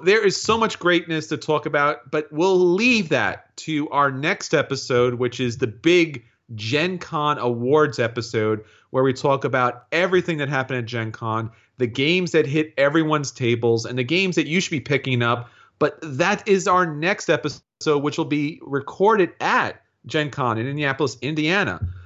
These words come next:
So that's a lot of good Gen Con-ness to go on. I can't say Gen Con anymore. I think eventually we're gonna get cited by Gen Con. So let's get on to our At the Table, Anthony. So what are other people having to say about something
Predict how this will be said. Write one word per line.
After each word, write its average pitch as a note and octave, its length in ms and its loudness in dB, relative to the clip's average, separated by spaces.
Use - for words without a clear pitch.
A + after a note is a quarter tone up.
So F3 440 2
that's D#3+ 260 -2
a - 20 0
lot E3 380 0
of D3+ 80 -4
good E3 160 2
Gen D#3+ 200 -2
Con-ness D#3 460 -2
to D3 100 -6
go D3+ 300 -2
on. D3+ 280 2
I C3 40 -4
can't F#3 240 -2
say F3+ 140 2
Gen D#3+ 320 0
Con E3 200 0
anymore. C#3 680 0
I B2+ 80 -4
think C3+ 160 -4
eventually D3 480 0
we're C3 160 2
gonna B2+ 160 -2
get B2 300 0
cited C3+ 420 -2
by A#2+ 160 -2
Gen A2+ 240 -6
Con. A2+ 380 -4
So D#3 320 0
let's G3+ 280 0
get F3+ 160 2
on D#3+ 240 0
to D3 440 -2
our C#3+ 480 2
At C#3 220 -2
the F3+ 60 -8
Table, G#3 420 -4
Anthony. A#2 300 -8
So D#3 160 -4
what F#3+ 200 0
are B3+ 200 2
other A3 220 -2
people E3 420 -4
having D#3+ 320 -2
to D#3+ 100 -10
say D#3+ 300 0
about D3+ 260 0
something E3+ 380 -4